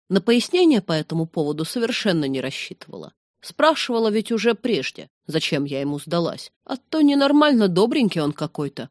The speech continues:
Совсем не похож на того главу Ковена магов крови Аксартона, каковым его изображали во многих мирах. Расчетливым, безжалостным, не знающим пощады.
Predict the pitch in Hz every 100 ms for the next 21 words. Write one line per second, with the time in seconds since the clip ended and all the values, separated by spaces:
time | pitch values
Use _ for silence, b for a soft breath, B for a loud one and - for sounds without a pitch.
0 | _ - 202 - 254 254 247 277 - 180
1 | - 147 165 151 151 156 156 156 - 170
2 | 147 147 151 151 151 - 165 147 143 -
3 | - 165 - 349 214 139 - 175 190 226
4 | 311 - 175 233 214 196 170 160 180 208
5 | 185 165 165 175 175 - 180 165 - _
6 | - 139 - - 202 - 135 117 131 _
7 | 147 135 135 147 214 156 - - - 147
8 | 147 160 160 151 - 156 185 - - 117
9 | -